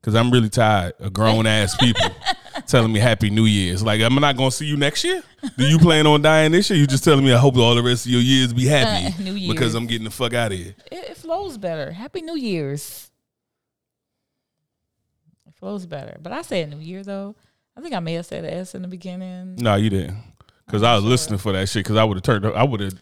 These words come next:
Speaker 1: threw this computer out the window.
Speaker 2: <laughs> Turned up then after. <laughs>
Speaker 1: Happy New Year. You get that shit out of here. And then, um, so I guess go ahead, we'll go ahead and get y'all caught up. So
Speaker 2: Recap
Speaker 1: me and Fox
Speaker 2: is
Speaker 1: been busy.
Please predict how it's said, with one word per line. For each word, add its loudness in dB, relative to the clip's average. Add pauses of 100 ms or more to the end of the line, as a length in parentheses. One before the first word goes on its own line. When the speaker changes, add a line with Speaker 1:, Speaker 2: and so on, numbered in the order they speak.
Speaker 1:
threw -2
this 0
computer 0
out 0
the -8
window. -12 (440)
Speaker 2:
<laughs> -12
Turned -6
up -12
then -12
after. -16
<laughs> -16
Speaker 1:
Happy -2 (160)
New -2
Year. -6 (580)
You -6
get -2
that 0
shit -2
out 2
of -2
here. 0
And 0
then, 2
um, -4 (1120)
so -2
I 4
guess -2
go 4
ahead, 2
we'll -4
go -2
ahead 0
and -8
get -6
y'all -4
caught 0
up. -4
So -6 (100)
Speaker 2:
Recap -4
Speaker 1:
me 2
and 2
Fox 4
Speaker 2:
is -6
Speaker 1:
been -2
busy. -4